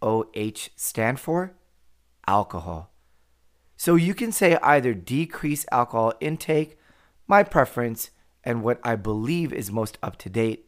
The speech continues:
is they're gonna say avoid alcohol. Even those studies that you say, "Oh, well, one glass of wine, one shot of whiskey, one beer," whatever it is, I think those are even becoming outdated.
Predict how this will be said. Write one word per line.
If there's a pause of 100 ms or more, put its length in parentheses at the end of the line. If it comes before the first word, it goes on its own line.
(480)
is (180)
they're
gonna
say (100)
avoid
alcohol. (760)
Even
those
studies
that
you
say,
"Oh,
well,
one
glass
of
wine,
one
shot
of
whiskey,
one
beer,"
whatever
it
is, (480)
I
think
those
are
even
becoming
outdated.